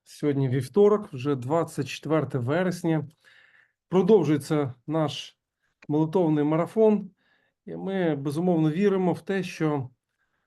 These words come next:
наші молитви мають велике значення. Я думаю, і на землі Бог нам обов'язково відкриє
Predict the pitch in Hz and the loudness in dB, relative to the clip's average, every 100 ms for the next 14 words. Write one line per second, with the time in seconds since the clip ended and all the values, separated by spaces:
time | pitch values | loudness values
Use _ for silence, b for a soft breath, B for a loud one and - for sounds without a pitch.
0 | _ - - 170 - 151 165 208 208 180 | _ -14 -10 -8 -2 0 2 0 0 -2
1 | 165 - _ _ _ _ _ - 165 165 | -4 -8 _ _ _ _ _ -8 -4 -2
2 | 156 - 160 196 - 156 131 190 185 185 | -4 -4 -2 -2 0 -2 0 0 0 -2
3 | 175 165 143 - _ _ _ _ _ - | -2 -2 -4 -12 _ _ _ _ _ -8
4 | 165 190 196 190 180 175 180 202 185 156 | -6 -2 0 2 2 2 0 0 2 2
5 | 170 185 175 185 185 180 170 156 143 147 | 0 -2 -2 -4 -4 -4 -4 -4 -4 -6
6 | - 180 156 135 139 - 156 147 143 | -4 -2 0 0 -4 0 4 4 2